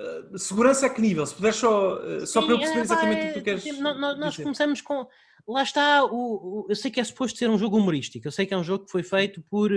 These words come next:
Speaker 2: pessoas, por, por pessoas que estão habituadas a escrever scripts para, para comédias e para stand-up
Speaker 1: Sim.
Speaker 2: comics e tudo bem. Epá, ma-, mas o, o, o,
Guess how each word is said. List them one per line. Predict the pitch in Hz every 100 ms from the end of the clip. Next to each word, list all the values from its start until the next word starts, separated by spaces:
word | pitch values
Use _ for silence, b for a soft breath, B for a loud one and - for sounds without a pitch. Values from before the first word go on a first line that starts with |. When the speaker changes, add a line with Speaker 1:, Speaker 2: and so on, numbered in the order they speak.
| - -
Speaker 2:
pessoas, | - - 220 220 233 214 b b b _
por, | 160 - 170
por | - 165
pessoas | - 202 208 214
que |
estão | - 196
habituadas | 180 - 208 202
a | 185
escrever | - 165 175
scripts | - 190 202 -
para, | - 190 180
para | 180 170
comédias | 170 165 156 151
e | 143
para | -
stand-up | 151 151 147 151
Speaker 1:
Sim. | 123
Speaker 2:
comics | 170 170
e | -
tudo | -
bem. | 131 113 _ _ _ _ 151 170 _ _ _ _ _
Epá, | 185 185
ma-, | 180 202
mas | 208 180 151
o, | 190
o, | 190 185 165 165 170 190
o, | 175 170